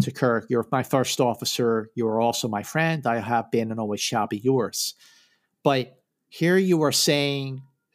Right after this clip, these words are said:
have this, this, the culmination of, of this five-year mission, you know, between these guys. Spock, even though he's it, under the, the effect of a love potion,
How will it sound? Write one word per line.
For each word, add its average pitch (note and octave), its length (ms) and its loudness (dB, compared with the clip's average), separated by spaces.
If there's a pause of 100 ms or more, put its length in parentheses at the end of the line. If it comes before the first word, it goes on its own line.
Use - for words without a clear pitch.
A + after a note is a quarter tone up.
(160)
have C#3+ 320 0
this, - 340 0 (600)
this, - 300 0
the - 160 -8
culmination D3 920 0 (420)
of, C3 480 0 (720)
of A#2 180 -4
this - 280 0 (640)
five-year C#3 480 2
mission, C#3 420 2 (140)
you C#3+ 100 4
know, A#2 380 0
between E3+ 320 0
these C3 180 0
guys. A2 560 0 (1000)
Spock, D3+ 560 2
even D#3 220 0
though D#3 120 4
he's C3+ 260 2
it, C3 240 -6 (180)
under D#3+ 380 2
the, C#3+ 240 -8
the D#3 120 4
effect E3+ 300 2
of C#3+ 100 2
a D3+ 40 2
love G3 320 0
potion, B2 520 0